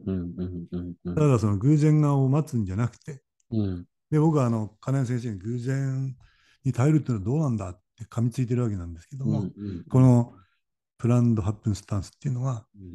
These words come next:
Speaker 1: うん、うん。
Speaker 2: この三つ目が重要で、
Speaker 1: うん。
Speaker 2: 一個目があの偶然の出来事でな-、成り立ってるでしたよ。
Speaker 1: うん、うん、うん。
Speaker 2: うん。二つ目がその、それを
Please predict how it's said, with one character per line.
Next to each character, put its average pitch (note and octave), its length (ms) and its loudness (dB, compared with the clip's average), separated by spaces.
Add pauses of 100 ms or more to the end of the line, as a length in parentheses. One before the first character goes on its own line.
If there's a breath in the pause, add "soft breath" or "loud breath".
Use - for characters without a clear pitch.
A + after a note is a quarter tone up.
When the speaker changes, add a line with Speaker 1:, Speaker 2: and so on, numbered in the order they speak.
Speaker 1:
う F#2+ 60 -10
ん、 F#2+ 60 -8
う F2+ 40 -10
ん。 F2 40 -14
Speaker 2:
こ A#2+ 80 2
の G2 60 2
三 B2+ 140 6
つ - 200 2
目 E3+ 140 10
が G2 120 4
重 F#2 200 -2
要 F2 140 -2
で、 E2 220 -4 (380)
Speaker 1:
う G#2+ 80 -2
ん。 G2+ 160 -2
Speaker 2:
一 C#3 180 0
個 G#3 120 4
目 A3 80 6
が D3+ 160 4
あ A#2+ 40 6
の A2 120 6
偶 A#2 200 4
然 B2 200 8
の A#2 80 6
出 G#2 120 2
来 A#2 80 2
事 F2 280 2
で F2 120 -10 (120)
な-、 F#2+ 180 0 (200)
成 G2 120 0
り - 20 -
立 A2+ 140 -2
っ - 20 -2
て A2 140 -2
る G2 60 2
で F#2 100 -2
し - 80 -8
た D3+ 60 -12
よ。 C#3+ 80 -10 (160)
Speaker 1:
う A2 60 -6
ん、 G#2 40 -2
う - 20 -6
ん、 F#2 160 -6
う G2 100 -4 (400)
ん。 D#2+ 60 -12 (280)
Speaker 2:
う A2 40 -2
ん。 F2+ 140 -4 (100)
二 D3 220 2
つ C#3+ 100 2
目 D#3 100 8
が A2+ 120 8
そ G2+ 100 -2
の、 F2+ 100 -2
そ E3+ 120 4
れ G#3+ 100 8
を F#3+ 360 6